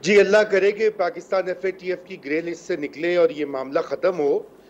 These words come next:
लेकिन, अ, <clears throat> जैसे आपको पता है कि पिछले चंद सालों में पाकिस्तान ने बहुत ही concerted और मजबूत तरीके से, अ, तमाम की तमाम शराइत जो हैं एफ़ ए टी एफ़ की, उनके ऊपर कार्रवाई की है,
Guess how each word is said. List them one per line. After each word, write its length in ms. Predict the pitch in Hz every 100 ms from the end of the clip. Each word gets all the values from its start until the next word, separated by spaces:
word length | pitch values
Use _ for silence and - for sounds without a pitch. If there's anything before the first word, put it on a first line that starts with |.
| - - -
लेकिन, 420 | 165 175 202 196
अ, 580 | 196 175 185 202 196 -
<clears throat> 200 | 233 233
जैसे 220 | 185 170 202
आपको 200 | 202 196
पता 220 | 185 202
है 80 | 208
कि 140 | 202
पिछले 360 | 202 185 180 190
चंद 220 | 185 190
सालों 320 | 165 147 175
में 140 | 190
पाकिस्तान 480 | 190 156 160 - 190
ने 80 | 185
बहुत 420 | 160 156 196 196
ही 140 | 185 180
concerted 840 | - 156 - 180 180 202 170 - - - - - - -
और 260 | 170 160 151
मजबूत 500 | 151 147 147 190 -
तरीके 400 | 156 143 147 170
से, 460 | 160 - 143 147 151 - - - 175
अ, 120 | 160
तमाम 500 | 160 175 156 175 196
की 140 | 190
तमाम 440 | 185 160 143 170 185
शराइत 500 | - 143 139 156 156
जो 140 | 143
हैं 340 | 139 147 156 175
एफ़ 200 | 160 165
ए 40 |
टी 200 | 160 156
एफ़ 140 | 160
की, 140 | - 170
उनके 240 | 147 151
ऊपर 240 | 147 165 156
कार्रवाई 400 | 131 120 123 135
की 300 | - 147 151
है, 320 | 131 -